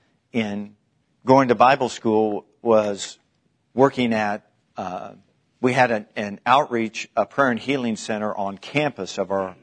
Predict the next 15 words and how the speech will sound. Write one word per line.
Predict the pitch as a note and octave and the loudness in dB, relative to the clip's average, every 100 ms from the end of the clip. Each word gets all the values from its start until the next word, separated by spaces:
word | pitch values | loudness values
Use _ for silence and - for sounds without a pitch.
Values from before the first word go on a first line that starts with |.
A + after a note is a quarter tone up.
| - | 0
Bible | A#2 A2 F#2 | 2 2 -6
school. | - F2 C#2 _ _ _ _ - _ _ _ _ _ | -12 -14 -16 _ _ _ _ -20 _ _ _ _ _
And | B2+ B2+ B2+ B2 | 0 2 2 0
the | A#2+ | 0
president | - F3 D3 B2 A#2+ A#2 | 4 4 4 0 0 0
and | A#2 | -2
the | A2 | -2
founder | - C#3+ D#3 D3+ A2+ G#2 A#2 B2 _ | 2 4 2 2 0 0 -4 -8 _
of | A2+ G2+ G2 G2+ | 0 2 2 0
the | G#2+ | -2
Bible | G2 A#2+ A#2 A2+ | 4 6 4 -2
school | - A#2+ A2+ G#2+ G#2+ - | -4 0 2 4 0 -4
was | A2+ G#2+ | -8 -8
teaching | - C#3 C#3 C#3 A#2+ A2 G#2 | -2 -2 -2 -2 -2 -2 0
there, | A2 G#2+ G#2+ G#2 | 2 4 2 -2